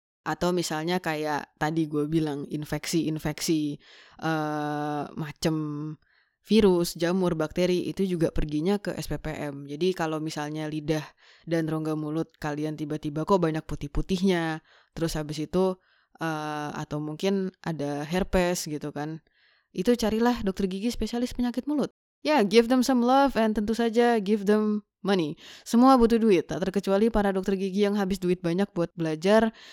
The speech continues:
termasuk dokter gigi S P P M. Jadi S P P M ini meskipun bidang ilmu yang anti mainstream,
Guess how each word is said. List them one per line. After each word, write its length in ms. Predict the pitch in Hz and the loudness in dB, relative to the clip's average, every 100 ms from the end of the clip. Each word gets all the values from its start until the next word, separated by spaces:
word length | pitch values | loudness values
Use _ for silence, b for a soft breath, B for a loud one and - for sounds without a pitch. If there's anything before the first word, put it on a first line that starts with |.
| B | B
termasuk 400 | - 208 208 247 208 | 0 2 2 2 0
dokter 240 | 202 208 | 0 -2
gigi 320 | 190 185 226 | -4 -2 -2
S 160 | - - | -2 -2
P 80 | 220 | -4
P 160 | - | -4
M. 320 | 196 151 - 147 b b b b b | -4 -6 -10 -16 b b b b b
Jadi 160 | 208 285 | 4 4
S 80 | 269 | 4
P 160 | 254 | 2
P 160 | 247 233 | 2 4
M 80 | 226 | 4
ini 160 | 254 | 4
meskipun 480 | 294 269 208 208 202 | 4 2 -2 0 2
bidang 320 | 185 165 165 | 2 2 0
ilmu 240 | 170 175 175 | 0 2 2
yang 160 | 175 | 0
anti 400 | - 190 185 185 | 0 -2 0 0
mainstream, 640 | 185 220 - 180 156 175 | 2 2 0 -2 -2 -4